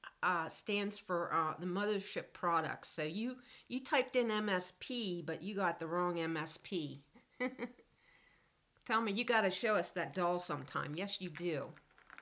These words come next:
How do you figure out how to price jewelry? Um,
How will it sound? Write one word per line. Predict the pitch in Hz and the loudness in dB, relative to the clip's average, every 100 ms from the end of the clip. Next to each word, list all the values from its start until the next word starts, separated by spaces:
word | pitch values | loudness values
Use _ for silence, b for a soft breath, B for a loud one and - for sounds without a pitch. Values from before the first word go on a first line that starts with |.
| - - - - - _ _ - - B | -14 -12 -12 -14 -16 _ _ -20 -20 B
How | - 294 | 0 2
do | 339 | 2
you | 339 | 2
figure | 285 269 247 | 0 6 8
out | 214 | 8
how | 214 | 6
to | 190 | 4
price | - 202 190 190 | 2 2 2 0
jewelry? | - 175 160 135 - - B B B | -2 -2 -2 -4 -8 -14 B B B
Um, | 202 202 202 | 2 2 2